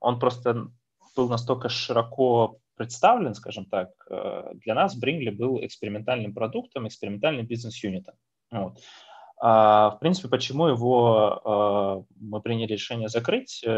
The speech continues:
об этом и, э, там, наше руководство говорило, потому что после запуска и там некоторого времени, э, работы,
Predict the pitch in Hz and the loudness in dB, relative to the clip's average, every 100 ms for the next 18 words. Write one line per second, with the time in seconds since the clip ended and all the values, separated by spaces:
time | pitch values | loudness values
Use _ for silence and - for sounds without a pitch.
0 | 107 107 110 117 117 104 101 - 107 104 | 4 4 2 -2 -2 -4 -6 -6 -6 -2
1 | 101 98 92 - 57 - - 101 104 107 | 0 0 -2 -6 -10 -16 -14 -6 -6 -6
2 | 104 - 190 220 - 123 120 117 110 104 | -10 -2 -2 -2 -6 -6 -4 -2 -2 -4
3 | - 113 123 - 110 107 104 _ _ _ | -6 -8 -6 -6 0 0 0 _ _ _
4 | - 123 120 113 214 233 - - 104 101 | -4 -4 -2 4 4 4 -6 -2 0 0
5 | 101 110 131 - 110 104 117 113 104 98 | -2 -2 -2 -2 0 0 0 -2 -2 -4
6 | 98 95 90 - 101 101 117 190 214 123 | -4 -4 -6 -6 -2 -2 0 -2 0 -2